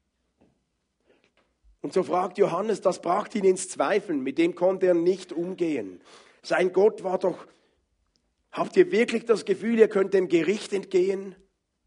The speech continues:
Kein Wein, nichts, genie-, haltet euch zurück, demütigt euch.“ Und jetzt kommt Jesus und ist in der Hochzeit und feiert und macht noch Wein. Und so lässt Johannes,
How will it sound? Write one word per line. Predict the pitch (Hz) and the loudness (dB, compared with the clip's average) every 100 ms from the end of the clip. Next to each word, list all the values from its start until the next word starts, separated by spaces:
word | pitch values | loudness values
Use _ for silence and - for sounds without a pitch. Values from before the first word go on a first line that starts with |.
| _ _ _ _ - | _ _ _ _ -10
Kein | 160 185 180 | -6 -4 -4
Wein, | 156 175 202 156 127 | -2 -2 -4 -6 -2
nichts, | 196 247 - - - | 0 -2 -8 -14 -6
genie-, | 180 175 147 - - | -4 -4 -6 -12 0
haltet | 175 214 208 | 2 4 2
euch | 190 180 | -4 -8
zurück, | - 185 196 190 - _ _ _ | -8 -4 -4 -4 -18 _ _ _
demütigt | 180 196 208 185 180 - - | -2 0 -2 -8 -10 -14 -6
euch.“ | 156 143 | -4 -4
Und | 131 127 | -6 -6
jetzt | 135 | -6
kommt | - 143 | -6 -6
Jesus | 127 135 156 156 131 | -4 -4 -4 -6 -10
und | 127 123 | -10 -8
ist | 131 143 | -8 -8
in | 131 | -6
der | 123 | -6
Hochzeit | 123 170 - 151 135 131 | -8 -10 -8 -8 -8 -8
und | 117 | -14
feiert | - - 160 165 131 | -12 -10 -8 -8 -8
und | 127 | -10
macht | 123 127 - | -8 -10 -8
noch | 113 | -8
Wein. | 113 113 143 156 156 _ _ _ _ _ _ _ _ _ _ _ _ _ _ _ | -6 -4 -6 -8 -12 _ _ _ _ _ _ _ _ _ _ _ _ _ _ _
Und | 123 | -12
so | 143 | -8
lässt | 139 143 139 | -4 -4 -2
Johannes, | 135 127 143 147 - - | 0 0 0 -2 -6 -14